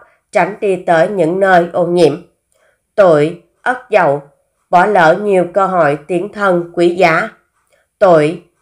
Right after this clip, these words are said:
Đinh Dậu, việc mình thì mình làm, đừng lo chuyện bao đồng. Tuổi Kỷ Dậu, chưa có kế hoạch chăm sóc tốt cho sức khỏe. Tuổi Tân Dậu, tính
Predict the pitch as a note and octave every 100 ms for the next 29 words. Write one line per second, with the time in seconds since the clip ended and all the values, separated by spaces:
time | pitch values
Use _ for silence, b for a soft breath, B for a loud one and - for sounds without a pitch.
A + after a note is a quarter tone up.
0 | - G#3+ G3+ F#3+ D#3 C#3 - _ _ _
1 | _ _ _ _ _ _ G3+ F#3+ F#3+ G#3
2 | F#3+ F3+ F3 F#3+ F#3+ F3+ F3+ F3 F#3 F3
3 | E3+ - - G3 F#3 F#3+ G3 F#3 F3+ D3+
4 | D#3 F#3 F3+ F3 D#3+ - _ _ _ _
5 | _ _ _ _ _ _ _ _ _ G#3
6 | F3 D3+ F3+ - - F3 D#3+ F#3 F#3 D3+
7 | D3 _ _ _ _ _ - G#3+ F#3+ F3
8 | E3+ G3 G3+ G#3+ G#3+ E3 - - G#3 F3+
9 | F3 A#3+ A#3 - A#3+ B3+ _ A3 F#3+ F3
10 | F3 A#3+ - F#3+ C#3+ E3+ - _ _ _
11 | _ _ _ G#3 F3 D3+ F3 - _ A3+
12 | G3 F#3 F#3 D3+ C#3 - _ _ A3 B3